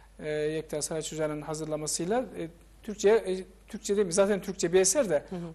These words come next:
Speaker 1: Osmanlı transkri-, transkripsiyonla, e,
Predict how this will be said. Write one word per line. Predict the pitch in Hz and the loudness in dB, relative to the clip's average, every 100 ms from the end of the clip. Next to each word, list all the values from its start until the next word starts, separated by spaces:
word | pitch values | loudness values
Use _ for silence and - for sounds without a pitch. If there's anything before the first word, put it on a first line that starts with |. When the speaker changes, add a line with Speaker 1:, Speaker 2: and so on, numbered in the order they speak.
| 170 | -6
Speaker 1:
Osmanlı | 175 - 170 160 | -4 -4 -4 -4
transkri-, | - 180 - 208 180 | 0 0 0 -2 -4
transkripsiyonla, | - 208 185 - 208 196 - - - 214 214 190 175 233 294 - - - - | -2 -2 0 2 2 0 -4 -10 -2 0 2 2 4 4 2 -12 -20 -20 -14
e, | - | 0